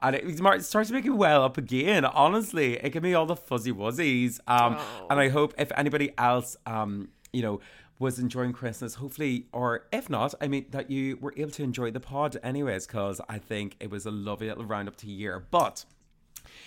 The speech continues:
Speaker 1: in greater news and greater stories of the world, um, my life,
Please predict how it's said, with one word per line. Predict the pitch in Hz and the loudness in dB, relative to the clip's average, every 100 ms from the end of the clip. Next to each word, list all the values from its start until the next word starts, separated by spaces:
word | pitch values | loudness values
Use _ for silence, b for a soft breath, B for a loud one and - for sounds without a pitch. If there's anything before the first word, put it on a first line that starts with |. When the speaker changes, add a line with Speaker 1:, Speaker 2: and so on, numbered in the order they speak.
| B - | B 0
Speaker 1:
in | 180 | 2
greater | 147 160 156 | 2 0 2
news | 147 131 110 | 2 0 0
and | 117 | -4
greater | 113 113 113 | -2 -2 -4
stories | - 113 107 101 - - | -4 -4 -4 -6 -14 -6
of | 127 98 | -6 -4
the | 123 | -6
world, | 107 110 101 - B B _ | -4 -4 -6 -12 B B _
um, | 117 110 107 - | 0 2 0 -2
my | 143 170 | 0 2
life, | 123 92 | 0 -4